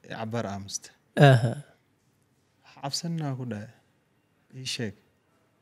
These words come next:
Speaker 1: Ma waalidkaaga ku soo buriyey? Ma dhibaato kale ma ku haysato? Xaafadda ma ka dhuntay? Ya?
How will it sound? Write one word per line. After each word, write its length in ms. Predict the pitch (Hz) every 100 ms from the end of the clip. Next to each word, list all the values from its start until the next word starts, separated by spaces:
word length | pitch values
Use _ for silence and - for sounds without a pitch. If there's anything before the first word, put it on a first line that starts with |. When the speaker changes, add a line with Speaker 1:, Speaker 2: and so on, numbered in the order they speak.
| _ _ _ _ _ -
Speaker 1:
Ma 60 | 110
waalidkaaga 800 | 113 120 117 - 107 104 98 98
ku 100 | 113
soo 180 | - 104
buriyey? 320 | 101 104 107
Ma 260 | 110 110
dhibaato 400 | 110 110 107 107 113
kale 200 | 113 110
ma 160 | 104
ku 100 | -
haysato? 380 | 107 101 101 -
Xaafadda 440 | - 104 - 117 113
ma 240 | 107 98
ka 120 | -
dhuntay? 400 | 120 113 107 117 139 - _ _ _ -
Ya? 160 | 120